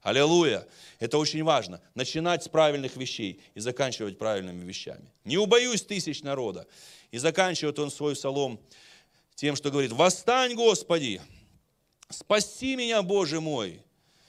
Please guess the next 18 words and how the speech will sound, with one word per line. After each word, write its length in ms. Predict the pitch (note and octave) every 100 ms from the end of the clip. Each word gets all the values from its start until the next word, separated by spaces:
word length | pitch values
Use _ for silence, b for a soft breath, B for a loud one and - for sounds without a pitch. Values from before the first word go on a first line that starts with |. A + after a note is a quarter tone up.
| b b _
Ты 140 | - G3+
поражаешь 720 | G3 G3 E3 G#3+ G#3 F#3+ E3
в 20 |
ланиту 420 | F#3 F#3 F#3 E3
всех, 540 | C#3 - F3 C3+ - - _ -
врагов 480 | A#2 C3 F#3+ G#3+ G#3+
моих 240 | D#3+ D#3
сокрушаешь 720 | C#3+ A#2+ B2 - C#3+ C#3 G#2+
зубы 260 | G#2+ B2+ A2
нечестивых». 720 | A2 - G#2 - G2 F2 G2+
И 20 |
тут 180 | G2+ C3
немножко 440 | B2+ C3+ B2+ A2+
синодальный 480 | A#2+ A#2+ B2+ B2+ A#2
перевод 260 | A2+ A2+ G#2
сглаживает, 720 | F#2 C3+ C#3 A2+ F2+ D#2+ -
конечно 400 | F2 F2 - E2
же, 160 | D#2+